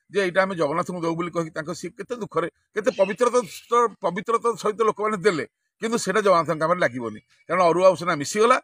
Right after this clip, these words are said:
ଏବଂ ଗୁ-, ଗୁଆ ଜଗନ୍ନାଥଙ୍କୁ ଅର୍ପଣ ହୁଏ ନାହିଁ। କୁଇଣ୍ଟାଲ କୁଇଣ୍ଟାଲ ଗୁଆ, ହଜାର ହଜାର କୁଇଣ୍ଟାଲ ଚାଉଳ ବର୍ତ୍ତମାନ ଗୋଟେ ଜାଗାରେ ଷ୍ଟକ୍ ହେଇକି ରଖାଗଲା। ଇଲେକ୍ସନ ଭିତରେ କାଳେ ଏଇଟାକୁ ନେଇକିରି କିଏ ଭାତ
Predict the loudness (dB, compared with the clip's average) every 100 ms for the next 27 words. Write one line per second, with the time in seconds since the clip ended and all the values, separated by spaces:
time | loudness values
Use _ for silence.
0 | _ _ -2 0 2 2 0 2 4 4
1 | 2 0 4 2 2 0 0 0 -2 -6
2 | -8 -2 -2 -2 -4 -4 0 2 2 -2
3 | _ -6 0 2 0 -4 -2 -2 0 2
4 | 4 2 0 _ -6 0 0 0 2 0
5 | 0 -4 -2 -4 -4 -4 0 2 2 2
6 | _ -10 -2 2 2 0 -2 -2 -4 -6
7 | _ _ 0 2 0 -2 -2 -4 -4 -8
8 | -8 -6 -6